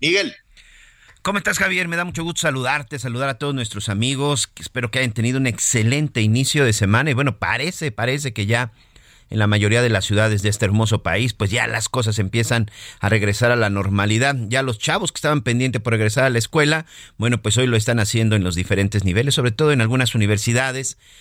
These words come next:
Speaker 2: también en algunas preparatorias. Creo que también por ahí tiene que ver mucho con esto del Blue Monday, sobre todo de que pues ya la actividad <laughs> regresa, se acabaron las fiestas, bueno, todavía faltan los tamales para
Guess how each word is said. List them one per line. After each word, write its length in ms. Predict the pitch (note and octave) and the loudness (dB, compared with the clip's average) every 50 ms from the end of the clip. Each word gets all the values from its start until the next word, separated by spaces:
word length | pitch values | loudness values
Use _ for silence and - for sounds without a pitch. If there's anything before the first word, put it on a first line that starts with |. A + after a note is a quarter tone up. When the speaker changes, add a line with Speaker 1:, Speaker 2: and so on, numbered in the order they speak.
| - _ - | -20 _ -10
Speaker 2:
también 240 | - G2 A2 A2 | -6 -4 -2 0
en 140 | A2+ A2 G#2 | 0 0 0
algunas 320 | G#2 F2 F#2+ G#2+ G#2+ A2 G#2+ | -2 -2 -2 -2 -2 -2 -2
preparatorias. 680 | - F2+ - - E2+ E2 E2 - - G2+ G2+ G2+ G2+ - | -4 -4 -2 -2 -2 -2 -2 0 0 0 2 2 0 0
Creo 120 | - B2 | 0 -2
que 80 | - A#2+ | -2 0
también 300 | - G#2 G2+ A2 A#2 G#2+ | 0 2 2 2 2 0
por 160 | - A2 G2 | 0 0 0
ahí 240 | F#2 G#2+ A2 G2+ - _ _ _ _ _ _ _ _ _ _ _ _ _ _ _ _ - | 2 0 0 -2 -4 _ _ _ _ _ _ _ _ _ _ _ _ _ _ _ _ -8
tiene 240 | - A2+ A2+ A2 G#2+ | -4 -2 -2 0 0
que 80 | - G#2 | 2 2
ver 100 | G#2+ G#2 | 2 2
mucho 240 | G#2 G#2+ - G#2 | 2 0 -2 -2
con 140 | - F#2+ F#2+ | -4 -2 -2
esto 200 | G2+ G2+ - A2 | -2 0 0 0
del 140 | F#2+ F#2+ F#2+ | 2 2 0
Blue 240 | D#2+ - A2 A2 A2 | 2 2 4 4 6
Monday, 480 | A2 G#2+ G#2+ G#2+ A2 G#2+ A#2+ C3+ D3 - - - - - - - | 6 4 4 4 2 2 0 0 -2 -6 -14 -20 -20 -20 -20 -10
sobre 240 | - - F#2+ F#2+ F#2+ | -6 -4 -2 -2 -2
todo 300 | - - G#2 A#2 A#2+ A2+ | 0 2 4 4 4 4
de 160 | A2 G2 - | 2 2 0
que 100 | - G2 | -2 -4
pues 180 | - G2+ F2+ | -2 -2 0
ya 140 | F2 F#2+ G#2 | 0 0 0
la 80 | C#3+ E3+ | 0 -2
actividad 540 | E3 - - D3 B2 B2+ B2 A#2 D#3 E3 D#3+ | -4 -4 -4 -2 -2 0 0 0 -2 -2 -2
<laughs> 20 | |
regresa, 640 | C#3+ C#3+ C3 C3+ D3+ F3+ F#3 - - F#3+ F#3 F#3 - _ _ - _ _ | -4 -2 -2 -2 -2 -2 -4 -4 -6 -6 -6 -6 -8 _ _ -20 _ _
se 160 | _ - C#3 B2+ | _ -6 -4 -4
acabaron 440 | A#2+ A2+ B2+ B2+ C#3 D#3+ E3 D3 | -4 -2 0 0 0 2 0 0
las 180 | C#3 A#2 A2 G#2+ | 0 -2 -4 -4
fiestas, 540 | - D3 E3 E3+ E3 - - - F3 E3+ D3 | -2 -2 0 0 -2 -2 -2 -2 -2 -2 -2
bueno, 240 | C#3+ A3+ A#3+ F3 C#3 | -4 -4 -4 -4 0
todavía 300 | D3 B2 A#2+ A#2+ A#2 A2 | 2 2 4 4 2 2
faltan 320 | A2+ A2 G#2 - G#2 F2+ | 2 0 0 0 -2 -2
los 100 | F#2 - | -2 -4
tamales 320 | - E2+ F2+ F2 F2 F2 | -4 -2 -2 -2 -2 -4
para 320 | - - E2 D2+ D2+ D2 | -4 -6 -6 -4 -4 -6